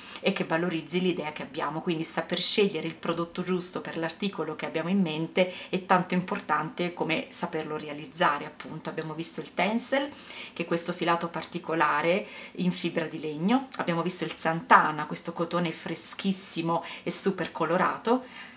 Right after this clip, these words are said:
abbiamo visto poi il Marley Cotte con questa fibra metallica che si racconta da solo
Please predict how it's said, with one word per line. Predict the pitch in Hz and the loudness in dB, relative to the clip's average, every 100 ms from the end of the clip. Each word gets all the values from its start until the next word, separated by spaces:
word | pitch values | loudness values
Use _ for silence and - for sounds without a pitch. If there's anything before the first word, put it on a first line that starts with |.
| - | 0
abbiamo | - 175 175 165 | 4 4 4 2
visto | 214 - 160 | 4 4 2
poi | - 175 | 4 4
il | 156 | 4
Marley | 156 151 156 160 156 | -2 -4 -2 -2 0
Cotte | 165 165 165 151 | 6 6 4 -6
con | 156 147 | -8 -2
questa | 170 - | -2 -2
fibra | 156 190 185 160 | -4 0 0 -2
metallica | 156 151 165 147 147 156 - | -4 -4 -2 -2 -8 -8 -8
che | - 175 | 0 2
si | - | 2
racconta | 160 - - 151 156 151 | -2 -6 -4 -6 -4 -2
da | 202 | 4
solo | - 139 143 170 | 4 4 -2 -4